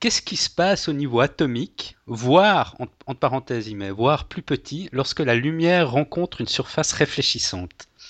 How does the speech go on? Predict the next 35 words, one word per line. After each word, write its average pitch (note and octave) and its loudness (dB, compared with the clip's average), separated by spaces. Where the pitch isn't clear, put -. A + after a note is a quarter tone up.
Et A#2+ 4
il C3 6
nous C3+ 6
dit, « D#3+ 2
Je - 0
pense G3+ 0
que G3 0
je - -2
pourrais E3+ 4
trouver F#3+ 4
la F#3 8
réponse F3 0
moi-même, F3+ 0
mais E3 0
j'ai D3 0
dans D#3 0
l'idée D3+ 4
que - 0
si D#3+ 2
vous D3+ -2
cherchiez - 6
la E3+ 6
réponse D#3+ 0
et D3+ 2
la C3+ 0
présentiez D3+ 0
dans C#3 4
un C3+ 4
dossier, C3 2
j'en C3 4
profiterais - -2
cent - 4
mille G3 2
fois - 0
plus. » - -4